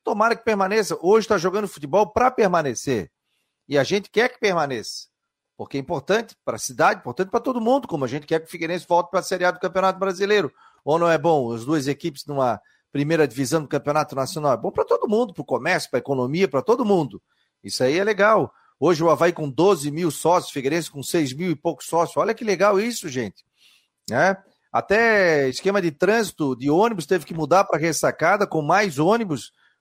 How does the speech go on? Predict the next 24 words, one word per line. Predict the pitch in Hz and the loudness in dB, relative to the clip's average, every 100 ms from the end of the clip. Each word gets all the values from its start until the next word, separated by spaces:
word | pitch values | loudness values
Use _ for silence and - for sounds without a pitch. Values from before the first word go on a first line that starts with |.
| _ | _
porque | 202 - | -4 0
o | 185 175 | 2 2
Avaí | 151 160 180 - | 2 0 -2 -6
colocou | 220 208 226 - | -2 -2 -2 -4
mais | 175 202 190 | -2 0 -2
de | |
quinze | 190 208 165 | -6 -6 -4
mil | 170 196 214 | -4 -4 -2
torcedores | 170 147 131 151 208 156 - - _ _ _ | -4 -2 -2 2 0 0 -8 -18 _ _ _
no | 135 | -8
estádio, | 131 - 185 185 107 101 | -4 2 4 2 -2 -10
num | 120 | -6
jogo | 117 156 | -2 -2
importante. | 147 139 117 175 190 175 - _ _ 160 | -2 -2 0 2 2 2 -6 _ _ -2
E | 196 | 0
o | |
jogo | 135 185 233 | 4 4 4
contra | 214 175 | 2 0
o | |
Cuiabá | 170 165 139 143 196 | 0 4 4 4 2
também | 214 170 127 175 247 | 2 0 0 0 2
vai | 247 | 0
ter | - | 0
um | 214 | -2